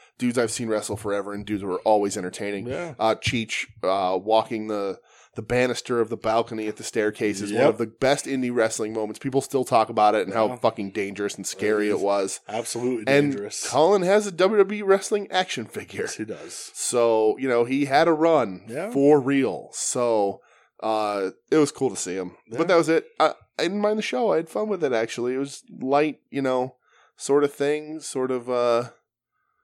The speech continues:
Speaker 1: what N X T thinks it's being, <laughs> I think.
Speaker 2: Oh,
Speaker 1: Uh,
Speaker 2: boy.
Speaker 1: I don't know that I'll watch,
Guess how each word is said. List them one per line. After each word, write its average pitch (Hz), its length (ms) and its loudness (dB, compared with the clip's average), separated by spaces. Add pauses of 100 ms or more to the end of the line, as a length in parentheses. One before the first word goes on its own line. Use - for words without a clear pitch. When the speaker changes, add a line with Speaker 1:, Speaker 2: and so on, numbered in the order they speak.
(340)
Speaker 1:
what 127 180 -4
N 135 160 -2
X 135 140 -6
T 131 140 -4
thinks 123 340 -6
it's 135 140 -14
being, 147 300 -8 (400)
<laughs> - 400 -20
I 160 100 4
think. 185 400 -2 (220)
Speaker 2:
Oh, 120 320 6
Speaker 1:
Uh, 135 180 10
Speaker 2:
boy. 98 160 -6
Speaker 1:
I 175 80 10
don't 185 140 8
know 175 100 6
that 165 140 2
I'll 143 100 6
watch, 135 340 4